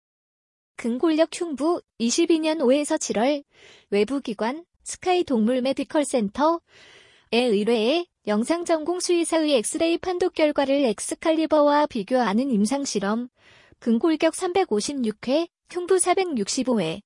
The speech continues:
진행. 복부, 이십삼 년 삼월 개표 유월, 외부기관, 페토바이오에 의뢰해 영상 전공 수의사의 엑스레이 판독 결과를 엑스칼리버와 비교하는 임상실험,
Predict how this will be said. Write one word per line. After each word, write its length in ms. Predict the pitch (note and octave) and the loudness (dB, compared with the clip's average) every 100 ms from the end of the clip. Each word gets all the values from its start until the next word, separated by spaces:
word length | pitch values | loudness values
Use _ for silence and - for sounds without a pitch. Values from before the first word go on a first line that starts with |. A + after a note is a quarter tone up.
| _ | _
진행. 520 | - A3 G#3 F3+ F#3 - _ _ _ _ _ _ - - _ | -8 -2 0 0 -4 -10 _ _ _ _ _ _ -20 -20 _
복부, 440 | A#3+ G#3 - D4 D4 - | -6 -6 -6 -6 -6 -8
이십삼 440 | A3 A#3 F#4 F#4 D#4+ | -6 -2 -2 -2 -2
년 180 | D#4+ | -4
삼월 360 | D#4 F4 E4 E4 | -4 -4 -2 -2
개표 440 | D#4 D#4+ - C#4 | -2 -2 -2 -2
유월, 380 | A3+ F#3 A#3+ D4 - _ - _ - | -2 0 2 0 -6 _ -20 _ -2
외부기관, 760 | G#3 A#3 C#4 G#3 F#3+ C4+ F4 - _ | 0 0 -4 -4 -2 -2 -2 -10 _
페토바이오에 720 | D#4 - E4 D4+ A#3+ F3 E3 F#3 _ | -6 -4 -2 0 0 0 -4 -8 _
의뢰해 720 | A3 B3+ G#3+ G#3 A#3+ G#3+ D4 F4 _ _ - _ _ _ - | -2 0 2 2 0 2 0 -2 _ _ -20 _ _ _ -4
영상 380 | G#3 A#3+ E4+ F4 | -2 0 -2 0
전공 340 | E4 D#4 F4+ | -2 0 -4
수의사의 560 | - F4 E4 E4 D#4 C#4 | 0 0 0 0 2 2
엑스레이 420 | G#3+ D#4 E4 E4+ | 0 -2 0 0
판독 360 | - F4+ F#4 | -2 -2 -2
결과를 520 | - D#4 D4 C#4 C#4 C#4 | 0 0 2 2 2 2
엑스칼리버와 1040 | G#3 - D#4+ - D#4+ D#4 D4+ D4 D4 D4 | 0 -4 -6 -2 0 2 4 4 4 2
비교하는 640 | - F#3+ B3+ A#3 G3+ C#4 | -2 -2 0 0 0 0
임상실험, 760 | A#3 G#3+ C4+ C#4+ - C#4 C#4 | 2 0 0 -4 -2 0 -2